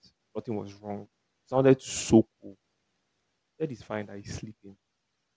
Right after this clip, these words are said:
I was like, "Okay. I'll call you when I'm done."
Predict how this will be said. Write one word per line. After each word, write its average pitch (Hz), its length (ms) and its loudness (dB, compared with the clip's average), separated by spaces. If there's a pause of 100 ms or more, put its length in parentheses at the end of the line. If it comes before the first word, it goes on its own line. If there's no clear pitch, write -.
(240)
I 101 40 -18
was 101 100 -20
like, 104 100 -18
"Okay. 104 180 -20 (1800)
I'll - 80 -12
call 135 160 8
you 117 80 10
when 110 140 2
I'm 104 120 -12
done." 101 200 -16